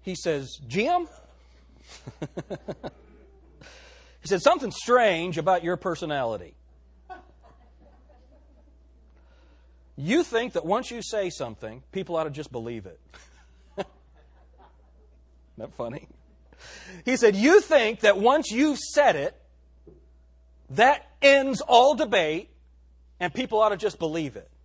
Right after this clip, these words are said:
And I was thinking, "What's wrong with that?" <laughs> You know what? I would love to have the opportunity to talk to Barack Obama. But how many of you think that I, in a thirty-minute conversation,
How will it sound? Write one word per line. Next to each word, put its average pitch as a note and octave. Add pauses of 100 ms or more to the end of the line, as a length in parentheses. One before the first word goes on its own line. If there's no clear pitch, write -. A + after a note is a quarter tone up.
(1300)
And A3+
I G3+
was F#3
thinking, D3+
"What's D3
wrong D#3
with A#3
that?" - (220)
<laughs> - (2750)
You F3
know A#3
what? A3 (760)
I C4+
would C#4+
love A3+
to G#3+
have G3+
the F#3+
opportunity F3
to D#3
talk A#2+
to C#3
Barack G#2
Obama. D#3 (760)
But D3+
how A3
many D4
of G#3+
you F#3+
think F#3
that D3+
I, D#3+
in C3
a B2
thirty-minute D3+
conversation, C#3